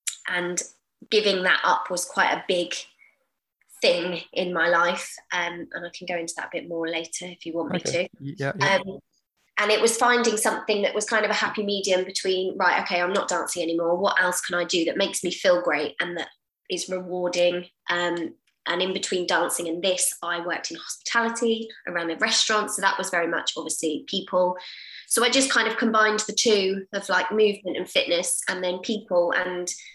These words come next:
Speaker 1: yeah, it seems to have been one of the best decisions I've ever made. And working for myself, I love. I
Speaker 2: Mm-hmm.
Speaker 1: absolutely love it. I love being my own boss. And, you know, if I wanna have a day off, I can. I very rarely do, but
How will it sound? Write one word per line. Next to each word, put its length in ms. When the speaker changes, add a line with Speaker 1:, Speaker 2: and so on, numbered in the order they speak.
Speaker 1:
yeah, 240
it 60
seems 320
to 100
have 300
been 380
one 160
of 40
the 60
best 260
decisions 360
I've 100
ever 160
made. 360
And 360
working 340
for 140
myself, 540
I 80
love. 580
I 80
Speaker 2:
Mm-hmm. 140
Speaker 1:
absolutely 460
love 220
it. 400
I 60
love 280
being 180
my 220
own 80
boss. 440
And, 220
you 140
know, 140
if 120
I 80
wanna 180
have 140
a 40
day 200
off, 380
I 80
can. 500
I 80
very 260
rarely 260
do, 380
but 240